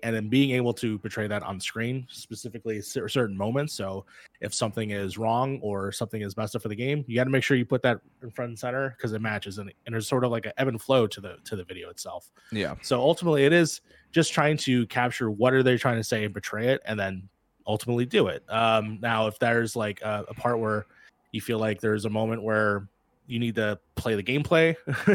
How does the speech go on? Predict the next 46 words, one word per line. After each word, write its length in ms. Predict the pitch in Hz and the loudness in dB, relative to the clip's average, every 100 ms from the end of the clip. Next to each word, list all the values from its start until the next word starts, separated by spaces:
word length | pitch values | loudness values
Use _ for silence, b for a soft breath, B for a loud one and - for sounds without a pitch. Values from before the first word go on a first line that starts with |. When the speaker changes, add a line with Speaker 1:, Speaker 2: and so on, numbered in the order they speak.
| - 156 | 4 0
Speaker 1:
<laughs> 20 | |
to 220 | - 143 113 | 2 2 4
really 280 | 135 156 | 6 6
illustrate 420 | 180 180 - 170 175 | 6 4 4 2 4
it 140 | 175 | 2
and 120 | 127 | 2
not 240 | 123 135 131 | 4 2 2
just 160 | 151 | 4
do 120 | 160 | 6
a 40 | 151 | 8
voiceover 480 | 147 156 165 160 160 | 6 4 4 6 6
all 60 | |
the 80 | 160 | 6
way 80 | 160 | 2
through, 260 | 165 165 | 2 0
then 140 | 160 170 | 0 2
yeah, 200 | 160 - b b _ | 2 2 b b _
this, 240 | - 127 - - - | 0 0 -2 -8 -6
this 140 | 120 123 | -2 0
punctuates 600 | - 170 - 107 95 - | 2 0 2 0 -2 -8
things. 320 | 85 71 - B B B - | -12 -12 -18 B B B -10
These 140 | 104 | -4
things 180 | 120 113 | -2 -2
think, 200 | 117 107 | -4 -4
make 160 | 117 113 | -8 -6
things 180 | 113 | -8
stronger. 500 | - 123 117 90 73 - 104 | -2 -2 -2 -6 -14 -12 -4
Speaker 2:
Yeah. 280 | 101 92 82 | 0 0 -2
Speaker 1:
Um, 500 | 104 101 104 101 98 - | -4 -4 -6 -8 -12 -12
you 60 | |
know, 200 | 101 95 | -10 -8
it's 200 | 113 - | -8 -4
really 300 | 156 170 147 | 2 4 4
just 420 | 113 127 113 - - | 2 0 0 -6 -16
trying 340 | - 156 151 151 | -2 2 2 2
to 60 | |
find 400 | 135 117 117 110 | 0 -2 -2 -4
the 60 | 107 | -8
voice 360 | 92 104 95 - | -4 -4 -4 -8
within 280 | 98 98 | -10 -10
the 80 | 95 | -12
piece. 260 | - 104 - | -12 -12 -10
So, 400 | - 107 104 98 b b _ _ | -6 -4 -4 -6 b b _ _
for 120 | - 117 | -2 -2
instance, 560 | 117 135 139 139 - - | 0 0 0 -2 -6 0
um, 560 | 123 120 120 120 120 | 2 4 2 -2 -8